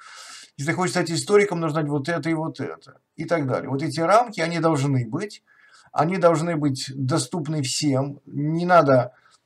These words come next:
э, в-, существ-, выбирать один раз и потом на всю жизнь с этой профессией жить.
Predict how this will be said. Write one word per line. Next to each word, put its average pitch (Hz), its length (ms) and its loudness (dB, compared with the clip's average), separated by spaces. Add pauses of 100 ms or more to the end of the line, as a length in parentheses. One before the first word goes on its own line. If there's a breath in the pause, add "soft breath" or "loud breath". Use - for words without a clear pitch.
э, 117 480 -4
в-, 120 360 -10
существ-, 127 320 -8
выбирать 131 680 0
один 147 300 4
раз 185 300 6
и 165 40 -6
потом 156 260 -2
на 151 100 0
всю 147 220 0
жизнь 151 440 -4 (120)
с 131 120 -10
этой 139 180 -4
профессией 139 600 -2
жить. 117 340 -8